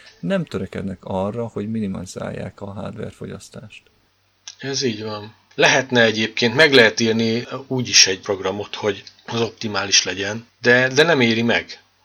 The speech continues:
Speaker 2: Az a baj, hogy itt, itt nem azért nem éri meg, mert, ö, lusták a,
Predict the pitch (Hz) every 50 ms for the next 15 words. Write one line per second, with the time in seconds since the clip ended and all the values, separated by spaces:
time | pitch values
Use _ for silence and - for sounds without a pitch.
0 | _ _ _ - 139 127 123 110 101 107 107 117 131 143 135 - - 120 113 117
1 | - - - - 123 - - 180 190 160 131 113 117 110 104 107 107 104 107 101
2 | 101 101 101 101 101 101 101 98 95 101 101 98 95 98 95 - - _ - 98
3 | 98 95 98 95 - - - 117 107 104 104 104 113 - - - - 113 - 95
4 | 98 101 - - 98 98 98 98